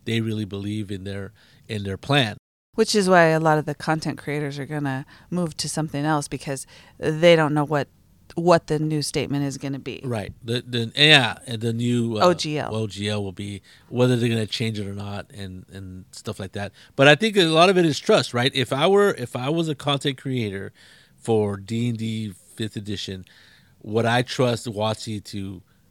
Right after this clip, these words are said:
Speaker 1: in six months, I'm gonna go to Kickstarter, and I'm gonna put out a D and D fifth, uh, supplement for fifth. Am I gonna do that? Am I gonna trust that this company is not gonna,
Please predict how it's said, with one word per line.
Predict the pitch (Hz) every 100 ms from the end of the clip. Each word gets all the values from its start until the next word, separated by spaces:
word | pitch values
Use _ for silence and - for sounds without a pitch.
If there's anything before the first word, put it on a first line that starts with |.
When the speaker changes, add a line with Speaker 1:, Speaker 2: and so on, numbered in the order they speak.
| _ _ _ -
Speaker 1:
in | - 110
six | - 147 123
months, | 123 104
I'm | 101
gonna | 110
go | 104 107
to |
Kickstarter, | 98 107 - 95 90 95 _ _ _
and | -
I'm | 98
gonna | 107
put | - 107
out | 104 78
a | 95
D | 90 104
and | 98
D | 98
fifth, | - - 104 104 92 _ - -
uh, | 104 95
supplement | 92 113 104 95 95
for | 90
fifth. | - - _ _ _
Am | 113 113
I |
gonna | 123 143
do | 131 165
that? | 392 - _ _ _ _ -
Am | 104
I | 110
gonna | 131 131
trust | - 127 143
that | 120 110
this | 120
company | - 120 110 120
is | 110 95
not | 110
gonna, | 120 113